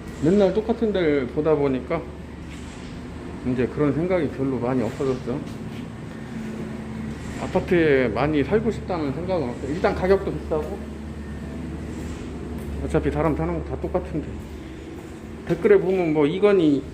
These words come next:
뭐 어쩌고 저쩌고 나오는데, 응? 돈 아무리 많아 뭐 백억, 천억? 그런 거 있어도 아무 소용없고 그런 사람 앞에서 쫄 필요도 없고 그놈하고 나하고 아무 상관없어요.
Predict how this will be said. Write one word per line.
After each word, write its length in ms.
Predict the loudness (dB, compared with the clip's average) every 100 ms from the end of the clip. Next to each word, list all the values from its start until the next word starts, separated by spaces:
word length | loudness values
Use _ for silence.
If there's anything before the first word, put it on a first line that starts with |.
| -12 -12 -10
뭐 200 | 0 0
어쩌고 280 | 2 2 2
저쩌고 280 | 0 -2 0
나오는데, 640 | 2 2 2 0 -2 -2 -6 -14 -16 -16 -16 -16 -14 -8
응? 120 | -6 -6 -8 -2
돈 140 | 2
아무리 360 | 4 6 6 6
많아 400 | 4 2 2 0 -2 -8 -10 -10 -10 -12 -12 -12 -12 -6
뭐 120 | -2 -2 4
백억, 360 | 4 6 4
천억? 440 | 2 2 2 0 0
그런 180 | 2 4
거 80 | 2
있어도 240 | 2 0
아무 220 | 4 6
소용없고 800 | 6 6 4 2 2 6 6 6 0 -10 -12 -12 -12 -12 -12 -6
그런 240 | 6 8 8
사람 220 | 8 8 6
앞에서 300 | 6 4 4
쫄 180 | 4 4
필요도 360 | 6 6 8
없고 600 | 6 4 4 6 4 2 -4 -2
그놈하고 380 | 2 2 2
나하고 260 | 2 2 2
아무 140 | 0
상관없어요. 840 | 0 0 0 -2 -4 -2 -2 -2